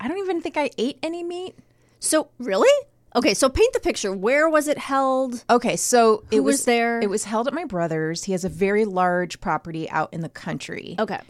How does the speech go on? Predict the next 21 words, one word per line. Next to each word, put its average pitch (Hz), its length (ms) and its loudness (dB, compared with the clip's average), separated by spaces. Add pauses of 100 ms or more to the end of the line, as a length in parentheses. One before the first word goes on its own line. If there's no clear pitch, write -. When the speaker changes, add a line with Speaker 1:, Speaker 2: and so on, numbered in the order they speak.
(100)
Speaker 1:
With 170 140 -6
a 160 60 -4
pond 226 920 2 (420)
and 170 320 -8
a 160 60 -10
dock, 196 580 -2 (160)
and 185 140 -4
you 160 80 -8
can 160 140 -10
swim 214 540 2
and 208 140 0
fish 185 640 -2
Speaker 2:
Wow. - 320 0 (200)
Speaker 1:
in 185 100 -4
his 165 100 -6
backyard. 165 920 0 (440)
And 170 680 -4 (560)
he's - 480 -2
a 508 80 2
farmer 339 460 2
now. 165 420 -8